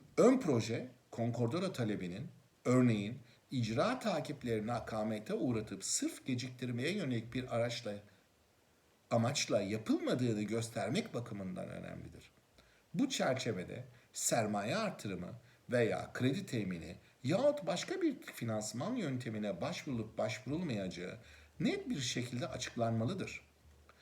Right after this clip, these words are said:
Ortakların yeni sermaye getirmeleri veya sermayeyi karşılıksız olarak tamamlamaları, kişisel mal varlıklarını paraya çevirerek şirkete getirmeleri, sermaye arttırımı yaparak yeni ortak almaları, güç olmakla birlikte işletmenin bir bankadan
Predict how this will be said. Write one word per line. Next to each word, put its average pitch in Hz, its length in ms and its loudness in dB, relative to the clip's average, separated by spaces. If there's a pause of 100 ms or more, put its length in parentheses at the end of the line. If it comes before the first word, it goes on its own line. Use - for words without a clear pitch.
(440)
Ortakların 277 720 4
yeni 226 200 2
sermaye 143 520 2
getirmeleri 117 720 -4
veya 104 380 -2
sermayeyi 226 720 0
karşılıksız 151 680 -4
olarak 117 380 -2
tamamlamaları, 90 640 -4 (540)
kişisel 254 540 4
mal 247 240 2
varlıklarını 147 600 0
paraya 117 380 -2
çevirerek 165 440 -2
şirkete 120 400 -6
getirmeleri, 92 600 -6 (460)
sermaye 233 560 6
arttırımı 220 460 2
yaparak 143 520 0
yeni 107 160 -2
ortak 180 380 -2
almaları, 92 440 -4 (360)
güç 330 280 4
olmakla 226 520 4
birlikte 160 420 -2
işletmenin 208 760 -2
bir 220 200 -2
bankadan 151 580 -2